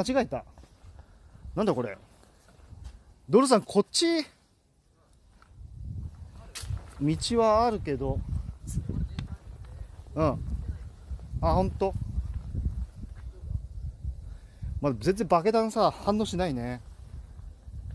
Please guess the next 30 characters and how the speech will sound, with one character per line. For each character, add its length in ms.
今 220
の 100
と 140
こ。 200
俺 200
も、 260
俺 140
も 80
反 220
応 80
し 120
な 160
い。 80
う 80
ん、 320
全 260
然 140
反 160
応 60
し 120
な 80
い。 60
わ 260
か 180
ん 140
な 140
い 40
な、 160
で 100
も。 260